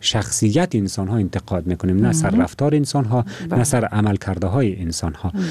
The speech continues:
Speaker 1: و در موارد دیگه که، اه، حتی برای اق-، گرفتن اقرار، برای گرفتن اظهار، برای گرفتن اعترافی که در توسط حکومت‌ها،
Speaker 2: مهم.
Speaker 1: اه، انجام می‌شه،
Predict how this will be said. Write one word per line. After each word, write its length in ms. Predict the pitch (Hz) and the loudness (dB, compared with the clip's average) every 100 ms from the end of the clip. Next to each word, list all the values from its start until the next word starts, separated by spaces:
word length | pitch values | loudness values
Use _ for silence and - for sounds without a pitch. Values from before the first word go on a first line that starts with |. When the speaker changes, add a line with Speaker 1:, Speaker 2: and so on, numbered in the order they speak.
| 151 143 - | -4 -6 -2
Speaker 1:
و 260 | 135 143 139 | 2 2 2
در 240 | 127 151 | 0 0
موارد 680 | 135 143 143 147 156 208 175 | 0 2 4 4 2 2 0
دیگه 480 | 151 156 190 202 147 - _ _ - | 0 2 2 2 -2 -8 _ _ -8
که، 340 | - 127 120 110 - - - - | 0 2 2 0 -8 -20 -12 -2
اه، 500 | 113 113 113 117 110 | 2 2 2 2 2
حتی 340 | 143 - 180 | 0 2 0
برای 520 | 147 135 175 180 123 | 2 2 4 4 4
اق-، 120 | 120 120 | 0 0
گرفتن 520 | 120 120 - 180 226 170 113 98 95 101 110 | 0 0 0 0 4 4 4 2 0 2 0
اقرار، 560 | 110 120 135 127 92 | 0 0 2 2 0
برای 360 | 85 101 127 113 | 0 2 2 2
گرفتن 420 | 107 104 135 131 | 0 0 0 2
اظهار، 560 | 113 98 90 135 127 95 | 2 2 0 0 2 2
برای 320 | 98 127 123 | 2 2 2
گرفتن 420 | 113 107 - 131 | 2 0 0 2
اعترافی 680 | 113 113 110 110 156 190 131 | 4 2 2 0 0 2 0
که 140 | - | 0
در 200 | 92 101 | 0 0
توسط 500 | 90 98 95 - 127 | 0 0 0 -2 0
حکومت‌ها، 800 | 107 101 - 104 98 - 185 127 - - 196 | 0 0 2 2 0 0 0 0 -6 -4 2
Speaker 2:
مهم. 160 | 180 | 4
Speaker 1:
اه، 180 | 165 175 | 4 4
انجام 340 | 110 98 107 101 | 2 2 2 2
می‌شه، 420 | 104 - 196 | 2 2 2